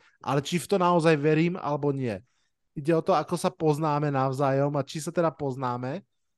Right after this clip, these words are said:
Poďme si to vyskúšať. Ešte sme to nikdy nerobili, možno sa to uchytí a bude to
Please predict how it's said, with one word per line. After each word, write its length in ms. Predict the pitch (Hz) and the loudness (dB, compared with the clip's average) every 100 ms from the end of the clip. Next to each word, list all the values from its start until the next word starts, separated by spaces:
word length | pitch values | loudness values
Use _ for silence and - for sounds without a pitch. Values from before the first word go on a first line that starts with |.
| _ _ _ | _ _ _
Poďme 240 | 202 208 233 | -2 0 -2
si 60 | |
to 80 | 233 | 0
vyskúšať. 540 | 175 170 190 156 101 139 | -2 -2 -6 -4 -4 -6
Ešte 180 | - | -6
sme 140 | 185 185 | -6 -4
to 140 | 185 | -4
nikdy 320 | 156 165 170 156 | -4 -4 -4 -2
nerobili, 480 | 156 160 165 165 | 0 0 0 0
možno 260 | 160 156 151 | 0 -2 -4
sa 140 | 165 | -6
to 160 | 175 160 | -4 -2
uchytí 320 | 139 175 - | -2 -8 -6
a 80 | 165 | -4
bude 220 | 139 151 | -2 -2
to 240 | 147 151 | -2 -6